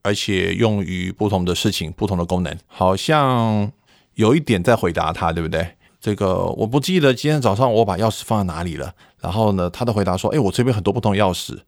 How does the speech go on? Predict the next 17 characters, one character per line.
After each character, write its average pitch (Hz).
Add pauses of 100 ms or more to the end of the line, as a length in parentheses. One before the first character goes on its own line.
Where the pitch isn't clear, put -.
(220)
感 90
觉 98
起 -
来 82
好 92
像 127
在 113
回 85
答 82
他， 85 (500)
又 165
好 92
像 120
没 95
回 82
答 78
他。 80